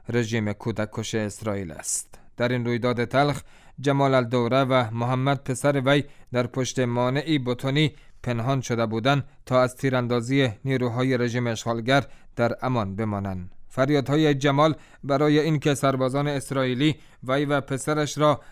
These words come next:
هدف قرار ندهند، تنها با گلوله‌های صهیونیستا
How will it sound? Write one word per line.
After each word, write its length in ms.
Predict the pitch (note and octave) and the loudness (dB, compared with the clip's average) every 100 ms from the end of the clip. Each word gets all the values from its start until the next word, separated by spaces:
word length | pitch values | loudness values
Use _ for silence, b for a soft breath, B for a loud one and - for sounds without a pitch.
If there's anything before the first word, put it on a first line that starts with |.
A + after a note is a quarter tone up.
| B | B
هدف 340 | B2+ D#3+ E3 - | 2 2 2 2
قرار 460 | C3 B2+ A2 A#2+ | 2 2 2 0
ندهند، 420 | A#2 A#2+ D#3+ D#3 - - | 0 2 2 2 -6 -4
تنها 400 | C3 B2+ B2+ D#3 | -2 0 2 2
با 260 | C#3 D3 C3 | 4 2 2
گلوله‌های 920 | C3 C#3+ C#3 C3 B2 D3+ D3 C#3+ C3+ b b | 0 2 2 2 0 0 2 2 0 b b
صهیونیستا 760 | - B2+ A2+ A#2 A2 C#3+ A#2 | -2 -2 0 -2 -2 2 2